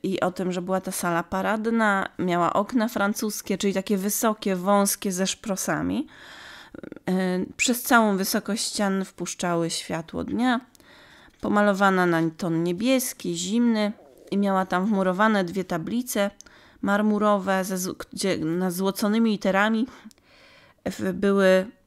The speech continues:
wypisane wspomnienia dwóch Romanowów z tego pałacu. W tym, w tejże sali także kiedyś obradował Senat Polski.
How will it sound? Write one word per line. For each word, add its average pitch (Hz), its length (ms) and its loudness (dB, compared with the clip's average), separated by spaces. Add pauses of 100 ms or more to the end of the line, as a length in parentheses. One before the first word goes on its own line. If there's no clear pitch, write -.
(560)
wypisane 208 600 2
wspomnienia 196 680 2
dwóch 175 300 -4
Romanowów 185 880 0 (360)
z - 100 -12
tego 180 240 -4
pałacu. 214 580 -2 (520)
W - 80 -14
tym, 262 400 4
w - 40 -10
tejże 269 360 6
sali 208 320 4
także 185 320 0
kiedyś 175 360 -4
obradował 170 580 -2
Senat - 440 -4
Polski. - 600 -16